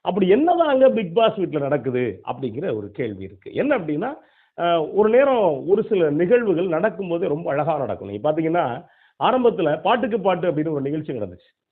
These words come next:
அந்த பாட்டுக்கு பாட்டு அப்படிங்கிற நிகழ்ச்சியில நீங்க ஒருத்தர் எந்த சொல்ல விடுறாரோ அந்த சொல்ல இன்னொருத்தர் எடு-,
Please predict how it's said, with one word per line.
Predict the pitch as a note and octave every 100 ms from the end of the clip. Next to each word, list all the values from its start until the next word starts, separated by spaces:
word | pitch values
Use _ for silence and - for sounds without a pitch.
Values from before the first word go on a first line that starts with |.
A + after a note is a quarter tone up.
| _ _
அந்த | D#3 F3
பாட்டுக்கு | C#3 F3+ B3+ D#4 C#4 A#3+
பாட்டு | G#3 A3 E3 G#3+ G#3
அப்படிங்கிற | E3 F3+ E3+ D#3
நிகழ்ச்சியில | C#3+ F3 G3 D#3 B2 E3+ - _ -
நீங்க | F#3+ G3
ஒருத்தர் | E3+ B3 D4+ - F3+ C#4 - - _ _ _ _
எந்த | C#3+ G#3 B3+ C4
சொல்ல | - G#3+ C4
விடுறாரோ | F#3+ E3 G#3 F3+ B2+ - - -
அந்த | F3 B3+ C#4
சொல்ல | - A#3+ B3 B3+
இன்னொருத்தர் | F3 F#3 A3+ G#3 D#3 C#3+
எடு-, | E3 E3